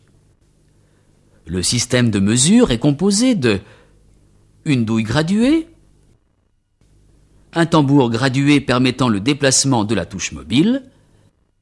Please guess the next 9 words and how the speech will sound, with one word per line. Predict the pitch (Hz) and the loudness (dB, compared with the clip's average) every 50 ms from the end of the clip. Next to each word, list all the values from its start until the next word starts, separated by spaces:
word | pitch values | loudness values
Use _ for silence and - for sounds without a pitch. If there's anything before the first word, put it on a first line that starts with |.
| _ _ _ _ _ _ _ _ _ _ _ _ _ _ _ _ _ - | _ _ _ _ _ _ _ _ _ _ _ _ _ _ _ _ _ 0
et | 196 | 2
une | 226 233 226 | 4 4 4
friction. | - - 156 135 - - - - 147 - - _ _ _ _ _ _ _ _ _ _ _ _ _ _ _ _ _ _ _ _ _ _ _ _ _ _ _ - | 2 0 -2 -4 -2 -6 -8 -10 -10 -14 -16 _ _ _ _ _ _ _ _ _ _ _ _ _ _ _ _ _ _ _ _ _ _ _ _ _ _ _ -8
La | 101 98 95 | -6 -6 -4
plage | - 147 170 202 214 190 | -2 0 2 2 2 4
de | 143 151 | 4 4
mesure | 151 147 151 143 127 127 131 117 98 | 4 4 4 4 2 2 2 0 0
d'un | 85 87 | -2 -6
micromètre | 87 87 - - - 143 147 170 214 285 285 - - - | -8 -8 -8 -2 0 2 2 2 2 0 0 -4 -10 -18